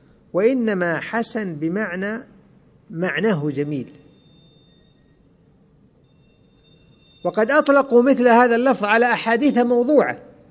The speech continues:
قالوا: "هذا حديث حسن ولكنه موضوع".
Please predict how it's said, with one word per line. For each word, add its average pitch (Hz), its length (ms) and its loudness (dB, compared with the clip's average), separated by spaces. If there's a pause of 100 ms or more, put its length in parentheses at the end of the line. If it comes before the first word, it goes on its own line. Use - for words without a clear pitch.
(800)
قالوا: 175 320 4
"هذا 165 260 2
حديث 160 360 -6
حسن 185 420 -8
ولكنه 170 500 -8
موضوع". 135 360 -6